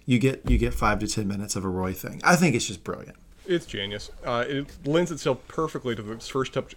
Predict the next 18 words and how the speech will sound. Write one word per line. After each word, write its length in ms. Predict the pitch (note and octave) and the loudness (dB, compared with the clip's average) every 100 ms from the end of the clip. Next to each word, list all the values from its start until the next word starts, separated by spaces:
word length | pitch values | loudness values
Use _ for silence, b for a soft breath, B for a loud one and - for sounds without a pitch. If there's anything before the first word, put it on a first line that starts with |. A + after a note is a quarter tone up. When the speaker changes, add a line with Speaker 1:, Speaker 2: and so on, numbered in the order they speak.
| - - | -20 -4
Speaker 2:
uh, 220 | A#2+ G#2 | -2 -2
topic 320 | - A#2+ B2 | -2 -4 -2
of 60 | G#2+ | -6
conversation, 680 | A#2+ A2 G#2+ A#2 B2 F#3 F3+ b b - | -6 -4 -2 0 0 -4 -8 b b -4
the 80 | C#3 | -2
return 460 | C#3+ - G3+ F#3+ | 0 0 2 2
of 80 | D3+ | 0
Jamie 260 | C#3+ C3+ C3+ | 0 0 -2
Tartt 380 | - A#2+ A2+ - | 0 -2 -2 -8
to 100 | A#2+ | -4
Richmond. 540 | A2 G#2+ - G2 D3 - - - - | -4 -4 -10 -12 -16 -20 -20 -6 2
Speaker 1:
Da, 140 | B2+ | 2
do, 240 | - C3+ C3 - | 2 -4 -4 -4
do, 320 | C3+ B2+ B2 | 2 2 4
do, 140 | B2 B2+ | 2 2
do, 120 | B2+ - | 0 -2
do, 160 | - C3 | 0 2
do. 320 | C3 C3+ | 2 -2